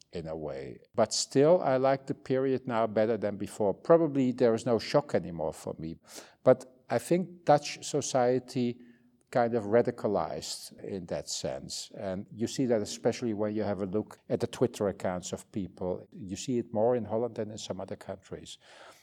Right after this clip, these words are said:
And I spent the last twelve years in Germany, and I must say, the way the Germans, Germans were able to cope with populism, the ma-, the way Merkel was able to cope with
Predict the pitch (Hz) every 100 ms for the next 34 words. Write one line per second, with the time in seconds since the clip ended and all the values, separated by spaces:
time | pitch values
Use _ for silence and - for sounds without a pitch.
0 | - 110 107 131 - 127 101 104 107 117
1 | - 117 104 113 104 107 90 101 120 131
2 | 104 101 98 98 95 98 - - 98 98
3 | - - - _ - 107 117 131 113 80
4 | 113 123 147 139 107 - - _ _ _
5 | _ _ - 143 143 117 - 110 101 -
6 | 123 156 131 104 - 110 - - 123 127
7 | - 113 - - - - 107 92 92 98
8 | 95 101 104 117 - 117 117 113 98 123
9 | 143 151 - 131 107 110 - 143 131 131
10 | 123 - - - 127 131 - 113 104